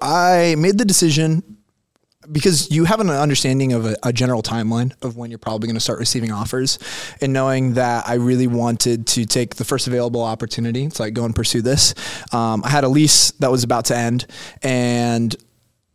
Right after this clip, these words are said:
I, I had a feeling that I might start to have some movement come my way. And so, um, decided not to renew my lease, and I moved back in with my parents, which I hadn't done in, I don't know,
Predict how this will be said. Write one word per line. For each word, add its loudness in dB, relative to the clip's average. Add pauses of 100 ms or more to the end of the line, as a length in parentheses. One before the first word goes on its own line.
(180)
I, -4 (520)
I -2
had 4
a 0
feeling 0
that 0
I -4
might 0
start 2
to -2
have -2
some -4
movement 0
come 0
my 2
way. 2 (140)
And -2
so, 0 (360)
um, -4 (240)
decided 2
not 0
to 0
renew 0
my -2
lease, -2
and -2
I -4
moved -2
back -6
in -4
with -6
my -6
parents, -8
which -4
I -2
hadn't -2
done -2
in, -4 (180)
I -10
don't -8
know, -6